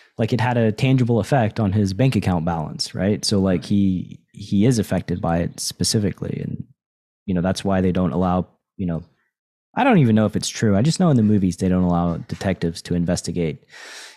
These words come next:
Speaker 1: cases that involve people that are close to them because of potential biases and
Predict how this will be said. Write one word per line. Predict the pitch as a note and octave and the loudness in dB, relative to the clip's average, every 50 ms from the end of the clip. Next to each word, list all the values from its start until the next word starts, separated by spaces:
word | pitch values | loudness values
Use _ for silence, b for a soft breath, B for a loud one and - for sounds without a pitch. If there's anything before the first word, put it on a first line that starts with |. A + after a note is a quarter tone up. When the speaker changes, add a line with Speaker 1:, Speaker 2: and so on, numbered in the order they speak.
| B B | B B
Speaker 1:
cases | - - G2+ F2+ - F#2 F2 E2 | -2 -2 0 0 0 -2 -2 -2
that | - F2+ F2 | 0 0 0
involve | F2 F2 E2+ F2 E2+ E2 E2 D#2+ - | 0 0 0 0 0 0 -2 -4 -6
people | - - F2+ - F2 E2 | -6 -6 -4 -4 -4 -4
that | E2+ D#2+ | -4 -4
are | D#2+ D#2+ | -4 -6
close | - - - E2 D#2 - | -6 -6 -6 -6 -6 -6
to | - - | -10 -12
them | - - - - - F#2 - _ _ _ _ _ _ - | -12 -12 -12 -14 -14 -16 -20 _ _ _ _ _ _ -8
because | E2+ - F2+ E2+ F2 | -6 -4 -4 -2 -2
of | E2+ E2 - - | -4 -6 -8 -10
potential | - - F2+ F2 - F2 | -6 -4 -4 -2 -2 -4
biases | D#2 E2+ D#2+ D#2+ D#2 D#2 - - - - - - - - | -4 -4 -4 -4 -4 -6 -8 -10 -12 -12 -12 -12 -14 -12
and | - - F2+ F#2 F2 | -12 -12 -12 -14 -16